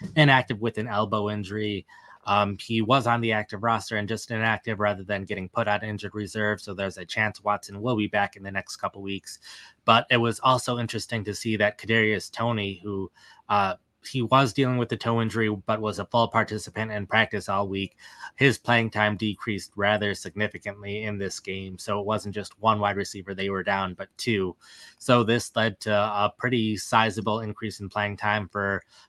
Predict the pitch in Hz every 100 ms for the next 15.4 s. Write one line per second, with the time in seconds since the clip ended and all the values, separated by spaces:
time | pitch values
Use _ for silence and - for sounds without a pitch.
0 | _ 123 113 - 110 110 110 - - 113
1 | 110 110 - 104 104 101 104 107 - _
2 | 104 92 - 120 - 127 - 117 - 107
3 | 107 101 113 107 98 107 104 104 101 98
4 | 101 110 104 95 _ _ _ _ _ _
5 | 147 143 117 - 117 117 110 107 143 123
6 | 110 - 110 107 101 98 101 90 _ _
7 | _ _ _ _ _ _ - - - 120
8 | 123 110 - 120 113 117 117 110 113 -
9 | - - _ 107 104 143 160 147 135 120
10 | 123 - 127 120 110 110 104 - _ 120
11 | 107 - 123 - 127 110 143 143 117 110
12 | 107 - 107 101 95 101 98 85 104 -
13 | 104 101 - 95 110 104 92 98 107 101
14 | 98 98 90 98 98 - - 107 - 107
15 | 95 98 95 90